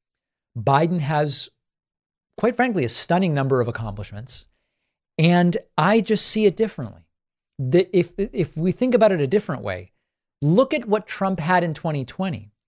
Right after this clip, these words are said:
and look at all of the hits he's taken since. I don't see how Trump wins in a sane country. Now, this isn't a sane country, so I'm not saying Trump can't win. But again, I don't see the reason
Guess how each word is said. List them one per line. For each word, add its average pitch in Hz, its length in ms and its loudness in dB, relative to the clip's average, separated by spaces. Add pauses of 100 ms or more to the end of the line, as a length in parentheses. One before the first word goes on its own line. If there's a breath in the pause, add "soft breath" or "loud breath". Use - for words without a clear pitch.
(480)
and 165 260 2
look 214 160 2
at 233 80 2
all 196 220 4
of 170 100 -2
the 156 100 -2
hits - 380 -8
he's 147 220 -6
taken 107 440 -8
since. - 540 -12 (580)
I 233 200 2
don't 240 240 -2
see 214 220 -2
how 165 200 0
Trump 202 420 -2
wins 92 500 -12
in 139 120 -2
a 120 60 -6
sane 131 480 -2
country. 101 560 -8 (380)
Now, 127 200 0
this 147 200 0
isn't 196 260 0
a 135 40 -4
sane 107 300 -4
country, 110 420 -14 (240)
so 135 160 0
I'm 135 100 2
not 185 160 2
saying 196 220 0
Trump 165 260 -6
can't 151 200 -8
win. 107 240 -8 (400)
But 131 280 -2 (100)
again, 123 600 2 (380)
I 170 220 6
don't 175 260 0
see 175 200 -4
the 143 140 2
reason 131 540 -4